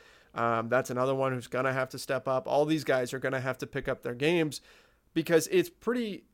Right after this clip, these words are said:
it's pretty obvious that their defense is gonna slip a little bit at least. You can't lose a defender as good as Avery Bradley and not take a little bit of a step back.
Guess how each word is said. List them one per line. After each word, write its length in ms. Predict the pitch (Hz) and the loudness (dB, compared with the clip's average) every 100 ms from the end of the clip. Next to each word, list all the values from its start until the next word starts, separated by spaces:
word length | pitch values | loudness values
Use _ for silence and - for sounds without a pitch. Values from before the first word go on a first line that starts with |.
| _ | _
it's 160 | - 156 | -4 -4
pretty 380 | - - 240 175 | -4 -2 2 6
obvious 460 | 135 139 156 165 | 4 4 0 0
that 180 | - 135 | -2 -2
their 100 | 127 | -2
defense 540 | 123 139 139 135 123 131 | -4 -6 -4 -4 -4 -6
is 160 | 123 | -6
gonna 260 | - 135 127 | -2 -2 -2
slip 460 | - 135 127 120 _ _ - | -4 -4 -4 -4 _ _ -2
a 120 | 139 | 0
little 340 | 135 143 139 127 | 2 2 0 0
bit 160 | 120 | 0
at 140 | 117 120 | 0 -4
least. 340 | 117 - - | -8 -12 -10
You 160 | 160 151 | -4 0
can't 300 | 196 202 - | 4 2 2
lose 280 | 160 175 160 | 0 2 0
a 60 | 143 | -2
defender 380 | 135 139 131 127 | -2 -2 -2 -4
as 100 | 123 | -2
good 180 | 131 | -4
as 140 | 123 123 | -2 -2
Avery 220 | 120 123 | -4 -4
Bradley 460 | 123 117 117 123 120 | 0 0 0 -4 -4
and 140 | 127 | -2
not 220 | 127 127 | 0 0
take 180 | - 127 | -4 -8
a 40 | |
little 200 | 123 127 | -6 -6
bit 140 | 127 123 | -4 -4
of 80 | 120 | -4
a 40 | |
step 220 | - - | -4 -4
back. 340 | - 123 185 | -2 -2 -4